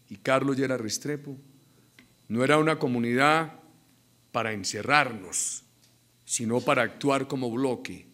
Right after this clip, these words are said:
y abrirnos ante todo el mundo. Ha sido muy grato en estos años ver a nuestros ingenieros tener éxito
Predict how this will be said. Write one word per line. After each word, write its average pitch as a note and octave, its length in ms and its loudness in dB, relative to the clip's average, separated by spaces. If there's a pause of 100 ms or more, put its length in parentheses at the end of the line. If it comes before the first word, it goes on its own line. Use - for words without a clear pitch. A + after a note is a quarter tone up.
(120)
y A2+ 100 -6
abrirnos B2+ 800 -2
ante F#2+ 260 -10
todo A2+ 260 -4
el A2+ 80 -2
mundo. A2 360 -4 (2500)
Ha A#2+ 100 -2
sido E3+ 220 6
muy F3+ 160 6
grato F3+ 380 6
en F3 80 0
estos F3 320 2
años F3+ 500 -2 (1500)
ver C3+ 140 6
a E3+ 60 8
nuestros D3+ 400 2
ingenieros C#3 500 0
tener C3+ 280 0
éxito B2 540 -4